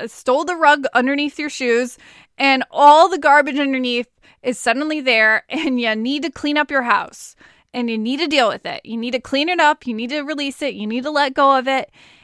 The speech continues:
And it changes your direction. It teaches you to face your shadow. It teaches you to awaken your truth. And it also teaches you to really kind of be aware of who you're becoming. And it helps you to teach,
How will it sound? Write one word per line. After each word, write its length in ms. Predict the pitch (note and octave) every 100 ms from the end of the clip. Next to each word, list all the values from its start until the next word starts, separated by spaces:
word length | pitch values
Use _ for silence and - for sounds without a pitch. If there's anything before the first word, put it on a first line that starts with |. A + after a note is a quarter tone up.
| _
And 300 | - B3+ B3 -
it 160 | A#3
changes 560 | - C4+ C#4+ E4 F4 C#4
your 120 | C4
direction. 720 | A3+ G#3+ G#3 G3+ - F3+ F3+ -
It 260 | A#3 -
teaches 500 | - - C#4+ D#4 D#4+
you 140 | C#4+ C4+
to 80 | A3+
face 400 | - A3+ A3+ -
your 100 | G#3
shadow. 520 | - F#3 F3 - C3+
It 180 | - A3+
teaches 420 | - C#4+ E4 C#4
you 140 | D4
to 180 | B3 B3
awaken 460 | A3+ G#3 B3 D4 C#4
your 140 | A3+
truth. 440 | - - C#3+ - _ - - -
And 120 | C4+
it 80 | C#4
also 260 | D4+ -
teaches 460 | D#4+ E4 D#4+ D#4 C4
you 260 | C4 C4+
to 180 | C4 C4
really 300 | A3+ B3 C#4
kind 260 | B3+ C#4 B3+
of 80 | G#3
be 200 | A#3 A3+
aware 500 | G#3+ G3 G#3 A#3 G#3
of 220 | - G3+
who 300 | G#3 - C#4
you're 180 | C#4 D4
becoming. 680 | A3+ - - A3+ F#3+ - - _ - _ _ -
And 500 | C#4 C4+ C#4 C4 - _ _ _ _ -
it 100 | B3+
helps 280 | C#4+ C#4+
you 80 | E4+
to 120 | C#4
teach, 540 | - - C#4 B3+ -